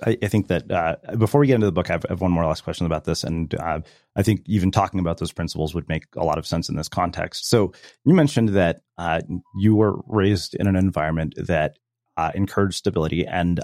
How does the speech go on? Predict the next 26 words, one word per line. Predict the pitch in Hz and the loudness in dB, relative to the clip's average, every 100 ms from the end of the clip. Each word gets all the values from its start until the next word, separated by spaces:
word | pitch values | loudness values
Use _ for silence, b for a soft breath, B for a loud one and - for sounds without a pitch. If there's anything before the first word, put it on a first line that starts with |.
| - | -2
I | 104 123 113 - | 0 0 -2 -2
now | 110 104 101 | 0 2 2
realize | 92 92 80 80 85 | 2 2 2 0 0
my | 107 | 0
parents | 117 104 92 - | 2 0 -2 -2
encouraged | 87 - 85 - | -6 -2 -4 -4
that | 71 | -4
as | 78 - | -6 0
well. | 131 104 82 B B B - | 2 2 0 B B B -2
And | 101 | 0
I | |
was | 87 90 - - | 2 -2 -6 -4
thinking | 190 156 | 0 2
about | 87 | 2
this, | 95 | 2
actually | 135 147 | 0 2
writing | 113 107 104 | 2 2 2
about | 85 76 | 0 -2
this | 76 - | -6 -4
the | - | -2
other | 78 78 | 0 0
day. | 87 78 | 0 0
I | |
said, | 80 107 | 0 0
you | 104 | 2
know | 90 | 2